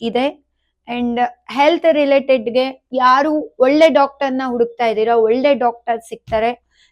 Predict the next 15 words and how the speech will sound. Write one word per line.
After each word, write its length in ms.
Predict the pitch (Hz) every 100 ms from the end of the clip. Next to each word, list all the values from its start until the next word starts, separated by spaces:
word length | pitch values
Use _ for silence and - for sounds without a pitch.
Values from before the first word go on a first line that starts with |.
| -
ನೀವು 440 | 277 277 269 - -
ಅನ್ಕೊಂಡಿರೋಂಥ 720 | 233 226 254 240 240 233 233 269
ನಿಮ್ಮ 240 | 233 226 -
ಎನರ್ಜಿಗೆ 760 | 233 233 247 240 247 269 339 _ _ _ -
ನಿಮಗೆ 300 | 247 233 254
ಒಳ್ಳೆ 360 | 247 247 294 311
ಟ್ರೀಟ್ಮೆಂಟ್ 560 | 285 294 302 302 285
ಸಿಗೋವಂಥ 480 | 262 233 240 233 226 277
ಹಾಸ್ಪಿಟ್ಲು, 800 | 277 233 220 - 233 240 240 254
ಒಳ್ಳೆ 480 | - 220 240 247
ಡಾಕ್ಟರು, 560 | 208 214 - 254 233 233 - _ _ -
ಒಳ್ಳೆ 180 | 339 330
ಫ್ರೆಂಡ್ಲಿ 540 | 330 294 311 349 359
ನೇಚರ್ 420 | 311 277 269 285
ಇರೋವಂಥ 460 | 269 247 233 226